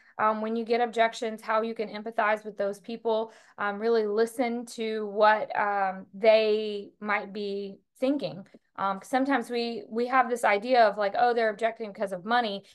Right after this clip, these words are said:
And a lot of times that might be what it is, but sometimes they're objecting because of something else. We're gonna talk about that. Um, and then I'm gonna give you some examples of ways that you can share, 'cause I think that it's so, there's so much power in third-party validation.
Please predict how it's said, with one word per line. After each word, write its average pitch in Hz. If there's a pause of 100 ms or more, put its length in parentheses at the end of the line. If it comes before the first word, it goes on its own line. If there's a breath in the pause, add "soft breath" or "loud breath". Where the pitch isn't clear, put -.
(140 soft breath)
And 262
a 320
lot 359
of 339
times 277
that 247
might 240
be 233
what 208
it 202
is, 240
but 220
sometimes 247
they're 214
objecting 190
because 190
of 196
something 180
else. -
We're 220
gonna 214
talk 208
about 226
that. 196 (320 loud breath)
Um, 202
and 220
then 220
I'm 220
gonna 226
give 220
you 214
some 214
examples 202
of 196 (300 soft breath)
ways 277
that 403
you 320
can 262
share, 240
'cause 240
I 240
think 330
that 277
it's 240
so, 240
there's 226
so 269
much 247
power 240 (800)
in 240
third-party 247
validation. 220